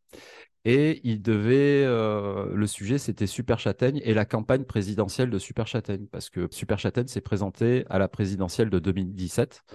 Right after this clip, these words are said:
Et l'idée, euh, première était de, de filmer cette campagne présidentielle un peu décalée.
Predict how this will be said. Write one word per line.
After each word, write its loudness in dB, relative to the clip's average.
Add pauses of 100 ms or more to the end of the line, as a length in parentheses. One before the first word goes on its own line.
(600)
Et 2
l'idée, 4
euh, -8
première 2
était 2
de, 2
de -8
filmer -2
cette -4
campagne 0
présidentielle 0
un 0
peu -2
décalée. 0